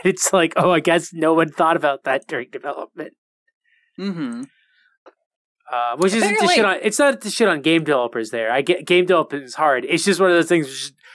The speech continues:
Speaker 1: my brain is just broken in a way where it's like, I am constantly approaching games with a mindset of like, "Wow, this is a fun box of tools that you gave me.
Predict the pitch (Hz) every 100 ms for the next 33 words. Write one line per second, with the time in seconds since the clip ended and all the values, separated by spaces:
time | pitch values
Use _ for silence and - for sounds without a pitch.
0 | - - 165 165 165 170 165 151 151 151
1 | 113 156 - 143 135 151 131 123 120 123
2 | 117 117 117 117 120 110 - 151 139 135
3 | 160 143 - 147 147 139 - 131 - 127
4 | 123 123 120 120 123 123 120 120 - 120
5 | 117 120 113 113 _ - - - - 185
6 | 202 175 180 214 - 202 190 - 180 -
7 | 160 - 185 190 160 131 123 123 117 117
8 | 113